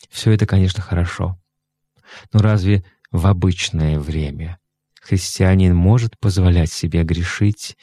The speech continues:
или раздражаться, или осуждать? Совершенно очевидно, что христианин должен всегда трезвиться и быть внимательным, предохраняя себя от греха и всего того, что может оскорблять Духа Святого.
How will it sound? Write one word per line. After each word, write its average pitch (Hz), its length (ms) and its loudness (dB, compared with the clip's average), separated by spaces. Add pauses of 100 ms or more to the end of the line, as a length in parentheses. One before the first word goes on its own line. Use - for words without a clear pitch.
(180)
или 90 160 2
раздражаться, 85 1080 -2 (1200)
или 110 220 4
осуждать? 87 960 0 (1000)
Совершенно 131 640 2
очевидно, 110 540 2
что - 160 0
христианин 104 800 2
должен 104 460 2 (300)
всегда 104 580 -2
трезвиться 82 960 -4 (760)
и 107 80 0
быть 107 220 0
внимательным, 98 840 2 (200)
предохраняя 107 680 2
себя 101 320 0
от 95 60 2
греха 95 480 2
и 110 40 2
всего 101 320 0
того, 104 260 2
что - 220 0
может 101 300 4
оскорблять 98 720 2
Духа 87 280 -2
Святого. 82 640 -2